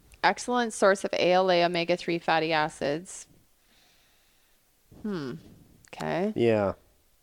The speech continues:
Speaker 1: And I think they're getting that maybe from the palm oil, gluten-free and kosher. Uh, but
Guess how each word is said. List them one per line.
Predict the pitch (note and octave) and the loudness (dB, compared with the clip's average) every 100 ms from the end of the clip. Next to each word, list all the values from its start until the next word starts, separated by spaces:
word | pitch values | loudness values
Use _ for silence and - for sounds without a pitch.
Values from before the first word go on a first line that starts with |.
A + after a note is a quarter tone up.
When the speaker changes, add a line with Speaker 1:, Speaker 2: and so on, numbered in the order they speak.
| _ | _
Speaker 1:
And | - G#3 | 0 4
I | G3 | 4
think | G3 A3 G#3 | 2 -4 2
they're | G3+ F#3+ | 2 4
getting | G3 F3 E3 | 2 0 0
that | D#3 D3+ - | -2 -2 -2
maybe | D#3+ E3+ D#3+ | -4 -2 -6
from | - - - D3+ | -6 -8 -4 -4
the | D#3 | -4
palm | D3+ - - E3 F#3+ G3+ | -8 -6 -2 -2 -2 -2
oil, | A#3 A#3+ B3 B3+ B3+ C4 - _ _ _ _ _ _ _ _ | -2 -2 0 0 -2 -6 -16 _ _ _ _ _ _ _ _
gluten-free | G#3+ A3+ D3+ G#3+ G3+ F3+ | 0 2 0 -2 0 2
and | E3 D#3 | 0 -2
kosher. | - - - - - _ _ _ _ _ _ _ _ - _ _ - - - - - | -6 -6 -8 -10 -12 _ _ _ _ _ _ _ _ -20 _ _ -20 -20 -20 -16 -2
Uh, | F3 D#3 - _ _ _ _ - - | 2 2 0 _ _ _ _ -20 -2
but | F3 C3+ | 4 4